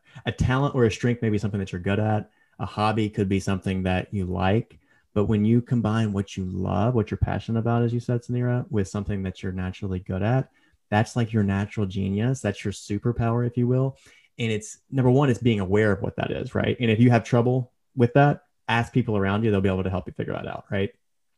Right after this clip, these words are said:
Ask them what they think that you're naturally, what, what are you bringing to the table that is unique to you? And then it's owning that. So I loved the concept of doubling down.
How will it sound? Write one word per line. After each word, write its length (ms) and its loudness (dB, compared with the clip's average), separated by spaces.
Ask 200 -4
them 160 0
what 160 -4
they 120 -4
think 260 -8
that 120 -8
you're 240 -4
naturally, 300 -2
what, 140 4
what 120 4
are 40 0
you 100 0
bringing 200 0
to 60 -2
the 60 -10
table 300 0
that 200 -2
is 160 -4
unique 320 -2
to 100 -6
you? 280 -2
And 160 4
then 120 8
it's 200 2
owning 380 6
that. 200 2
So 80 6
I 40 10
loved 380 6
the 200 6
concept 360 6
of 100 2
doubling 380 2
down. 400 -2